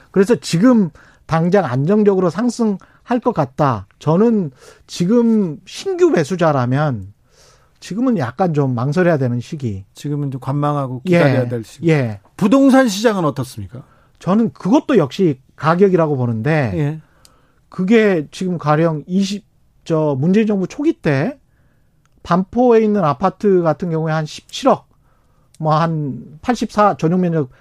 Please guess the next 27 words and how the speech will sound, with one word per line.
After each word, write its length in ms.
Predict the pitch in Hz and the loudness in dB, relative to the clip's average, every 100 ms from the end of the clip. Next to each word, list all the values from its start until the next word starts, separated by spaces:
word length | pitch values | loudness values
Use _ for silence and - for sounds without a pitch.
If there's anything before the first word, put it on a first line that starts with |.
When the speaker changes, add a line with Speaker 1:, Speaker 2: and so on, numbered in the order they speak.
| _ | _
Speaker 1:
팔십사 380 | 240 214 - 185 | -4 -2 0 0
제곱미터가 640 | 160 143 131 127 131 254 | 2 0 -2 -4 -6 -6
Speaker 2:
네. 180 | - 139 | -8 -10
Speaker 1:
십칠억, 360 | 147 247 - 254 | -6 -6 -2 -2
십팔억이었던 760 | - - 262 254 208 190 190 160 | -4 -4 0 2 0 -2 -2 0
게 240 | 190 277 _ _ _ _ - | 0 0 _ _ _ _ -4
지금 280 | 202 214 | 0 2
이십칠, 520 | 185 220 254 - - 247 | 4 2 0 -4 -6 -4
팔억을 440 | - 233 214 208 | 0 2 2 2
넘어서 340 | 147 151 156 | 2 0 -2
뭐, 220 | 147 135 127 - _ | -2 -2 -6 -16 _
삼십억까지 760 | - 254 254 254 214 202 175 147 | -4 -2 0 0 2 0 0 0
됐잖아요. 580 | 127 127 139 127 123 170 | -4 -4 -2 -2 -2 -4
Speaker 2:
하, 520 | 127 92 - - - | -6 -8 -14 -20 -12
너무 240 | 139 151 180 | -4 -2 0
많이 200 | 196 165 | 0 -2
올랐어요. 440 | 147 127 123 120 | -2 -4 -10 -6
Speaker 1:
그쵸? 340 | 151 - 247 | -6 -2 -2
근데 240 | 277 202 202 | 0 2 2
십억 540 | - - 320 320 262 | 2 -2 2 2 2
이상의 580 | 185 202 208 202 190 180 - _ _ 190 196 190 | 2 2 2 2 -2 -6 -14 _ _ 0 2 4
아파트에 460 | 135 202 190 196 | 2 0 2 2
관해서는 500 | 165 151 139 170 277 - _ _ - | 2 0 0 -2 -2 -6 _ _ -2
대출을 420 | 180 190 233 214 | 0 2 2 2
하지를 260 | 214 254 269 | 2 0 0
않아요. 480 | 131 113 127 175 101 170 | 0 0 -2 -4 -8 -6
Speaker 2:
예. 200 | 143 | -4